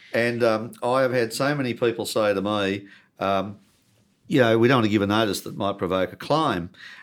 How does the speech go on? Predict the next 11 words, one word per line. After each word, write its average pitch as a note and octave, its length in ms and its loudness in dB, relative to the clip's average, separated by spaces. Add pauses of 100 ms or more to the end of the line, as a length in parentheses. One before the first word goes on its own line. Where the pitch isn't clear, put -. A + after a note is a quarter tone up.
(140)
uh, F#2 180 -2
to - 120 -4
which A2 140 -2
I G2+ 80 2
say, G2 240 0
"Well, F#2+ 320 0
the, - 1400 -10
uh, - 80 -6
firstly, G2+ 600 0 (460)
uh, - 60 -10
uh, F#2 160 -6